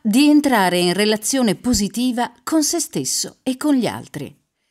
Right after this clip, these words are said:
Le abilità cognitive, emotive e relazionali di base che rendono gli individui capaci di agire in modo positivo ed efficace sul piano sia individuale che sociale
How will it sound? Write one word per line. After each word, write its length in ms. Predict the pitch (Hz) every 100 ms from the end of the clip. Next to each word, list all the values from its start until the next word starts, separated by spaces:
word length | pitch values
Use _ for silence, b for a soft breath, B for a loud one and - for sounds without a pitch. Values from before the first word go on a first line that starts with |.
| _ _ _ _ _ _ _ _ _ _ _ -
Le 160 | 285
abilità 460 | 294 262 302 302 370
cognitive, 800 | 330 269 240 247 262 214 151 139
emotive 760 | - 190 185 180 247 208 151 135
e 160 | 208
relazionali 720 | 208 214 208 - 196 202 262
di 120 | 185 160
base 580 | 180 170 143 170 185 _
che 140 | 294
rendono 440 | 277 320 294 202 175
gli 60 |
individui 640 | 175 170 180 247 190 185
capaci 520 | 165 202 - 269 - 180
di 100 | 156
agire 340 | 151 220 208
in 100 | 156
modo 260 | 170 165 139
positivo 720 | 147 151 147 208 214 185 175
ed 180 | 156
efficace 800 | 165 160 180 233 214 156 180 135 _
sul 240 | - 185
piano 480 | 196 214 208 180 151
sia 320 | - 240 214
individuale 720 | 175 151 147 147 151 175 156
che 140 | 139 139
sociale 640 | - 214 175 151 143 190